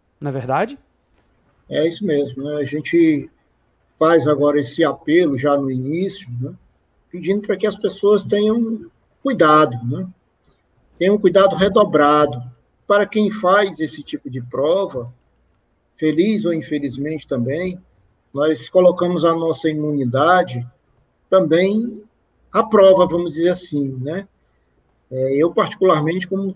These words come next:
Speaker 2: quando tô muito próximo de uma prova como essa, a minha imunidade tá muito baixa. Tenho que tomar muito cuidado, né? Então, se o atleta não tivesse policiando, né, devido a essa carga de treinos, né, e a,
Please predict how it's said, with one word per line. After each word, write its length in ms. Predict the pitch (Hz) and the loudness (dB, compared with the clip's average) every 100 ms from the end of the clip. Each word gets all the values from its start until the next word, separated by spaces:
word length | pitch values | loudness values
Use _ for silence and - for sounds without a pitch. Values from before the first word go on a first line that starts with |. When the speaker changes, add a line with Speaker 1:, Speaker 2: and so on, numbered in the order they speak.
| - | -6
Speaker 2:
quando 220 | 156 151 | -6 -6
tô 160 | - 160 | -2 0
muito 240 | 170 180 | 0 -6
próximo 520 | - 170 170 - 160 | -2 4 4 2 -6
de 100 | 143 | -4
uma 160 | 156 147 | -2 -2
prova 320 | 147 147 139 | 0 0 0
como 260 | 139 135 123 | -4 -4 0
essa, 240 | 170 185 | 0 0
a 40 | 170 | -2
minha 160 | 165 | -2
imunidade 600 | 170 175 175 160 170 180 | -2 -2 -2 2 4 2
tá 100 | - | -2
muito 220 | 196 214 240 | -2 -2 0
baixa. 500 | 185 160 165 - - _ _ _ _ | 4 4 0 -6 -12 _ _ _ _
Tenho 140 | 165 180 | -6 -6
que 100 | - | -2
tomar 260 | 185 180 | 2 2
muito 480 | 165 165 196 240 - | 2 4 6 6 2
cuidado, 480 | 156 131 123 117 123 | -4 -2 -2 -2 -8
né? 220 | 127 165 185 _ _ _ | -12 -12 -14 _ _ _
Então, 160 | 175 202 | -8 -8
se 280 | - 240 | -8 -2
o 80 | 233 | 0
atleta 400 | 214 196 190 190 | 2 4 2 4
não 120 | 185 | -2
tivesse 440 | 180 156 170 175 - | -2 2 2 2 -6
policiando, 920 | - 151 160 - 127 135 190 214 147 | -10 -10 -10 -8 -6 -2 -2 0 -2
né, 160 | 180 | -6
devido 380 | 160 135 147 131 | -8 -2 0 0
a 40 | 127 | -2
essa 200 | 151 175 | -4 -4
carga 360 | 143 139 139 | 0 0 -2
de 120 | 120 123 | -6 -10
treinos, 500 | 123 156 190 160 123 | 0 4 4 2 -4
né, 160 | 160 190 _ _ _ _ - | -6 -8 _ _ _ _ -2
e 140 | 139 | 0
a, 540 | 139 131 127 117 113 | 2 0 -2 -4 -8